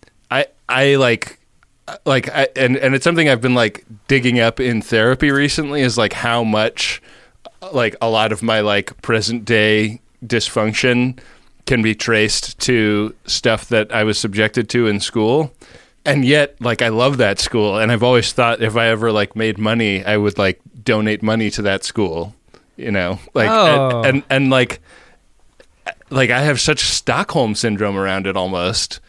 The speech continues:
Speaker 1: And, uh, and
Speaker 2: Obviously.
Speaker 1: I mean, I had, I had fa-,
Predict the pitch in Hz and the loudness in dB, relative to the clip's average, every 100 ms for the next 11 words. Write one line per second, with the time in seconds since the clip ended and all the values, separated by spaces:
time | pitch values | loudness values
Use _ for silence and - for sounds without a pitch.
0 | _ _ _ _ _ _ _ _ - 123 | _ _ _ _ _ _ _ _ -6 -2
1 | 120 107 107 120 107 107 104 107 _ 127 | 0 0 0 2 2 2 0 -2 _ -2
2 | 180 247 151 107 110 131 113 - - _ | -2 0 0 2 0 -2 -4 -10 -20 _
3 | _ _ 151 180 180 180 165 - 147 185 | _ _ 0 2 2 0 -2 -6 -2 0
4 | 135 - 139 | 0 -2 -2